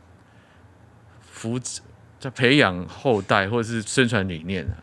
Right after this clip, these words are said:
对，对所有的N G O或是实习单位来讲，带个实习基本上都是消耗啊。你要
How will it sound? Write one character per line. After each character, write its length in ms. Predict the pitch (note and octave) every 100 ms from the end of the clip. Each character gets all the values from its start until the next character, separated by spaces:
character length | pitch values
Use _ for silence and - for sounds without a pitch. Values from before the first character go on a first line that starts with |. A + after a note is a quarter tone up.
| -
对， 180 | D#3+ D3+ -
对 180 | F#3 D3+
所 200 | - C#3+
有 80 | C#3
的 60 | A#2+
N 120 | B2+
G 180 | A#2+ B2+
O 140 | B2
或 200 | B2 D3+
是 80 | B2+
实 160 | A#2
习 120 | A2 A#2
单 140 | A#2
位 60 | G#2+
来 140 | F#2+
讲， 200 | F#2 E2+ - - - - - - - - - - - - - - - _ _
带 160 | - D3
个 100 | B2+
实 220 | A2 A2+
习 160 | A#2 G#2 - -
基 160 | D3 C#3+
本 120 | G#2
上 160 | B2
都 120 | A#2 A#2
是 100 | A2+
消 320 | - G#2 G2
耗 160 | G2+ D#2+
啊。 180 | - - - - - - -
你 100 | A2+
要 200 | C#3